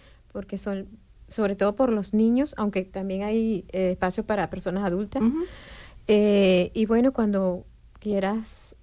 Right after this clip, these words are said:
Speaker 1: quizás darnos cualquier otra información nueva que tengas o algo nuevo que tengan, pues comunicarse con
Speaker 2: Aquí a las
Speaker 1: Jimena.
Speaker 2: órdenes.
Speaker 1: Y entonces, <laughs> sí, entonces, bienvenida a toda la información. Muchísimas gracias.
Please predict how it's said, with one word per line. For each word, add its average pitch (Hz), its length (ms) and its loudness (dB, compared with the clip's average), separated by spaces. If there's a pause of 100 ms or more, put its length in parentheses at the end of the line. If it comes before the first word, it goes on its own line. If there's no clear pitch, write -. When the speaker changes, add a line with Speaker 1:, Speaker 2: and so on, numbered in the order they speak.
Speaker 1:
quizás 214 360 -6
darnos 208 300 -2
cualquier 196 400 -4
otra 202 160 -2
información 196 580 -2
nueva 208 340 2
que 180 120 -2
tengas 196 360 -2
o 175 220 -4
algo 180 240 -2
nuevo 208 240 -2
que 208 120 -4
tengan, 196 340 -4
pues - 340 -10 (160)
comunicarse 190 640 -2
con 208 340 2 (120)
Speaker 2:
Aquí 196 240 2
a 190 60 6
las 202 140 4
Speaker 1:
Jimena. 175 200 2
Speaker 2:
órdenes. 156 380 -4 (760)
Speaker 1:
Y 214 200 4
entonces, 202 300 2
<laughs> - 60 -4
sí, 226 200 6
entonces, 196 680 2 (400)
bienvenida 196 520 4
a 196 60 0
toda 202 180 2
la 202 40 2
información. 202 540 0
Muchísimas 220 640 0
gracias. 170 480 -4